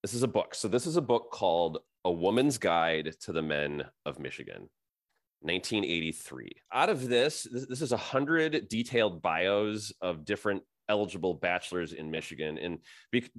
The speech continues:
because these were the top one hundred in the state, these are people who were of notoriety. There are people who worked in radio. There are photographers. There are, uh, th-, there, there was one guy in here who I think was an Olympic level skier. There was a football player. So you can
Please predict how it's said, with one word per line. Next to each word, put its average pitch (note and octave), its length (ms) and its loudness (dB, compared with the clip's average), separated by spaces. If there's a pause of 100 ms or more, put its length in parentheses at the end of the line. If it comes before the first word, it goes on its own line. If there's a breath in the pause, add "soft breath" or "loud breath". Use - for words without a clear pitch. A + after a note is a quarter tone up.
(260)
because G3 260 2
these G#3 160 0
were G3 60 0
the F#3 80 2
top F3 200 0
one F3 100 2
hundred D#3+ 260 2
in C#3+ 40 -2
the C3+ 80 0
state, F#3 240 0
these - 140 -4
are G#3 60 -6
people F3 280 -4
who D#3 100 0
were D3+ 100 0
of B2+ 80 -4
notoriety. A#2+ 420 4
There F#2 120 4
are - 20 4
people - 240 -8
who G#2 80 -2
worked F2+ 200 0
in D2+ 80 -4
radio. G#2 440 6
There E2 160 2
are D#2 40 -4
photographers. F#2+ 840 -2
There E2+ 200 0
are, D#2+ 400 2 (380 soft breath)
uh, E2 260 2
th-, G2 140 -2
there, A2+ 120 2
there A2 100 0
was G#2 100 0
one A2+ 120 2
guy A2+ 120 4
in G#2+ 100 4
here G#2 180 0
who G#2 120 2
I F2+ 60 4
think G#2 200 -4
was F2+ 120 -4
an F#2 40 0
Olympic F2+ 340 0
level E2 220 0
skier. C3 540 0
There F#2+ 100 4
was D#2 120 0
a D2 60 -6
football C3+ 440 0
player. A#2 600 4 (520 soft breath)
So - 140 2
you G3 160 4
can D#3 220 4